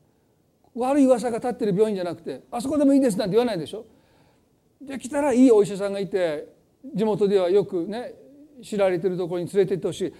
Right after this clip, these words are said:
要は自分がケアを受ける時は、もう最高のケアを求めますね。で、彼にしては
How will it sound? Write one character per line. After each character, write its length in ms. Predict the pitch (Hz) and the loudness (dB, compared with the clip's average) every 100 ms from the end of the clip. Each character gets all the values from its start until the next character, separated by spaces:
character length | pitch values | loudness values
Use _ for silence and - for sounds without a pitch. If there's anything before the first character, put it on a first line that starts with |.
| _ | _
要 100 | 269 | 2
は 60 | 202 | 4
自 160 | 139 226 | 2 0
分 180 | 262 | 2
が 100 | 254 | 2
ケ 200 | 254 302 | -2 2
ア 60 | 320 | 4
を 40 | |
受 80 | 214 | 4
け 80 | 220 | 4
る 80 | 196 | 0
時 200 | 170 190 | -2 -4
は、 220 | 185 156 - | -4 -4 -8
も 80 | 220 | -6
う 40 | 214 | -6
最 280 | 233 311 | -2 -2
高 120 | 254 294 | 0 0
の 100 | 262 | 2
ケ 140 | 269 | 2
ア 60 | 208 | 0
を 40 | |
求 180 | 175 185 | -2 -6
め 100 | 180 | -8
ま 160 | 160 113 | -10 -14
す 120 | _ _ _ | _ _ _
ね。 160 | - 247 _ _ _ _ _ _ _ _ _ _ _ _ _ _ _ _ _ _ _ _ _ _ - | -20 -20 _ _ _ _ _ _ _ _ _ _ _ _ _ _ _ _ _ _ _ _ _ _ -6
で、 120 | 262 | -6
彼 260 | - 359 330 | -2 0 0
に 100 | 190 | 0
し 60 | |
て 100 | - | -4
は 300 | 165 220 139 | -4 -4 -8